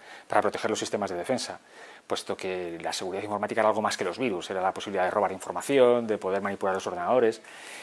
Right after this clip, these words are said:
y entonces nos pidieron que creáramos un sistema operativo para proteger Windows, y eso fue el germen de, de, de el primer producto de Secure. Bueno, yo, yo creo que es muy importante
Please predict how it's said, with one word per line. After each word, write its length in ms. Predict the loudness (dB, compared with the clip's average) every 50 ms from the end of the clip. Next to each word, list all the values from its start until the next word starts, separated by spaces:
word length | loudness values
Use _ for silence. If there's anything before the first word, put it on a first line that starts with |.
| -12 -8
y 60 | -6 -2
entonces 160 | 0 0 0
nos 80 | 0
pidieron 240 | 0 0 0 0 2
que 60 | 0
creáramos 300 | 0 0 0 0 -2 -2
un 80 | -6 -6
sistema 240 | -6 -4 -2 -2 0
operativo 380 | 0 0 0 0 0 0 2
para 180 | 4 4 4 4
proteger 540 | 4 0 -4 -4 -6 -4 -4 -4 -4 -4 -6 -8 -8
Windows, 540 | -4 -4 -2 -2 0 -2 -2 -4 -6 -10 -18 -20 -20 _ -6
y 160 | 0 2 2
eso 340 | 2 2 0 0 -2 -2 -2 -6 -14 -14
fue 300 | -12 -6 -2 -2 0 0
el 80 | -2 -2
germen 400 | -4 -6 -6 -6 -6 -10 -8 -6
de, 280 | -6 -6 -6 -6 -8 -4
de, 240 | -2 0 0 0 -2
de 240 | -4 -4 -4 -4 -4 -6 -14 -14 -8 -6
el 100 | -6 -4
primer 220 | -2 0 0 0
producto 340 | 0 0 0 0 -2 -4 -6
de 80 | -6
Secure. 340 | -6 -6 -8 -8 -10 -12 -14 -20 _ _ _ _ _ _ _ _ _ _ _ _ -20 -20 -2 2
Bueno, 140 | 4 6 6
yo, 100 | 6 4
yo 180 | 4 2 2
creo 160 | 2 4 2 4
que 120 | 4 2
es 120 | 2 2
muy 60 | 0 0
importante 640 | 0 0 2 4 4 2 4 2 0 0 0 -2